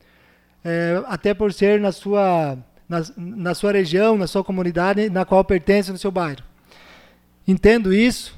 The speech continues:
e entendo o anseio também de toda a população daquela, daquela região. É, porém, nós temos aqui, e deu entrada na última semana, um parecer jurídico so-, sobre a questão,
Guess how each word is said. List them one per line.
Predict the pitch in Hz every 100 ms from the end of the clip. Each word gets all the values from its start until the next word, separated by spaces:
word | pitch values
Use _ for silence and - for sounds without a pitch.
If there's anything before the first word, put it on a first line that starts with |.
| - 196
e |
entendo | 214 196 226 247
o |
anseio | 233 180 233
também | 233 220 180 240
de | 247
toda | 226 214 196
a |
população | 190 202 196 170 190
daquela, | 190 190 185 190
daquela | 208 175 175 190 190
região. | 208 185 196 131 - _ _ _ _ _ _ _ _ _ _ _ _ _ _ _ _ _ 185
É, | 185 185 180 175 175 - _ _ _
porém, | 202 202 233 247 143 - - - _ _ _ _ _ _ 277
nós | 165 185 185
temos | 196 220 208
aqui, | 196 156 196 226 202 117 - _
e | 165
deu | 180 202
entrada | 185 170 185 208 190
na | 170
última | 190 196 185 170
semana, | - 156 185 226 175 127 - _ _ _ _ _ _ _ _ _ _ _ _ _ _ -
um | 196 208 202
parecer | 196 208 202 214 220
jurídico | 220 208 254 214 -
so-, | - - -
sobre | 196 202
a | 196
questão, | 202 180 190 208 208